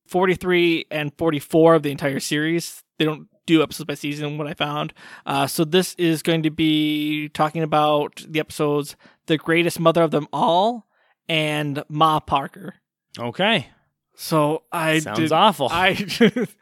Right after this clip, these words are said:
Speaker 1: in for a penny, in for a pound.
Speaker 2: Yep.
Speaker 1: All right. So that's what we're gonna be watching next time.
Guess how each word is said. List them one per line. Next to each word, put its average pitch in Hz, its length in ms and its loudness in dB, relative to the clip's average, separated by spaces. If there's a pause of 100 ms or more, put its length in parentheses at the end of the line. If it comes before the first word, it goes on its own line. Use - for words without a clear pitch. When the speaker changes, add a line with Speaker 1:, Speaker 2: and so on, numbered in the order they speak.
(880)
Speaker 1:
in 208 160 2
for 226 120 8
a 226 60 6
penny, 214 380 4
in 185 140 -2
for 185 300 2
a 160 240 4 (680)
pound. 381 560 0 (140)
Speaker 2:
Yep. - 200 -6 (300)
Speaker 1:
All 196 180 4
right. 170 200 4 (180)
So 226 100 2
that's 247 140 4
what 240 60 -6
we're 240 100 -4
gonna 240 80 2
be 233 80 4
watching 220 440 4
next 233 300 2
time. 220 680 4